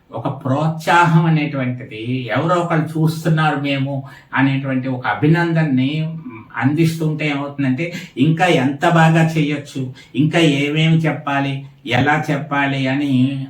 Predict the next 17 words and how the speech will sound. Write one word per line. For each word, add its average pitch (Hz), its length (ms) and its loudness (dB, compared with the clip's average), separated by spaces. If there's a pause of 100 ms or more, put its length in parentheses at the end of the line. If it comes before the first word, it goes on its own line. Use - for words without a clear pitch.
ఆలోచన 165 720 2
చేసి 156 380 0
ఇంకా 151 280 2
మంచిగా 160 600 0
అందివ్వడానికి 147 1040 -2 (340)
ఒక - 180 -6
ఉపయోగకరమైనటువంటి 139 1600 -2
ఒక 131 120 -4
టానిక్‌లా 175 680 0
ఉపయోగపడుతుంది. - 880 -8 (1600)
ఎవరికైనా 160 680 0
ఏ 127 180 0
విషయంలోనే 165 680 0
ఎంకరేజ్‌మెంట్ 147 720 -2
అనేటువంటిది 135 580 -4
అవసరం 160 540 -2
ఉంటుంది. 85 340 -8